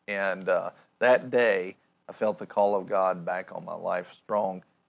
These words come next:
as an adult. She and I have been dating, and, and it was a wake-up call. When she got born again, it was a wake-up call to me.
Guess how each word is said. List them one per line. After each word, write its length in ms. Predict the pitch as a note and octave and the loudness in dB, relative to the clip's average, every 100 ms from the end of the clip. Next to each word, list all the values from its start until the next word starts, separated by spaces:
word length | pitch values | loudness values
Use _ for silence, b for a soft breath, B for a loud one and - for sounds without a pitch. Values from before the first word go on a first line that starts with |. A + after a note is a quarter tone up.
| _ | _
as 160 | G#2+ G2 | -6 -6
an 180 | F#2+ F2+ | -8 -12
adult. 560 | F2+ A#2 A2 G2+ - - _ - | -6 2 2 2 -2 -16 _ -14
She 220 | - A2 | -8 -4
and 120 | G2+ | 0
I 60 | G2 | 0
have 100 | F#2 | -2
been 220 | G2 G2 | -6 -4
dating, 480 | F#2+ G2+ G2 F#2+ F#2 | -4 -4 -6 -10 -12
and, 260 | F#2 F#2 F2+ - | -12 -12 -16 -12
and 160 | F#2+ | -8
it 100 | F#2+ | -6
was 300 | F2 G2 - - - | -6 -10 -10 -10 -4
a 100 | F#2+ | -2
wake-up 480 | F#2 A2+ B2 G2+ - | 0 -2 0 -4 -4
call. 260 | F#2 F#2 | -10 -8
When 140 | F#2+ G2 | -8 -10
she 160 | A#2 | -4
got 220 | G#2+ F#2+ | 0 0
born 160 | G2 G#2 | 0 -2
again, 320 | F#2+ F#2 F2+ | -4 -10 -12
it 80 | F2+ | -16
was 100 | - _ | -18 _
a 40 | G2 | -4
wake-up 320 | G#2+ - - | -2 -4 -8
call 260 | - E2+ - | -8 -10 -8
to 180 | F2+ | -12
me. 100 | F2 | -12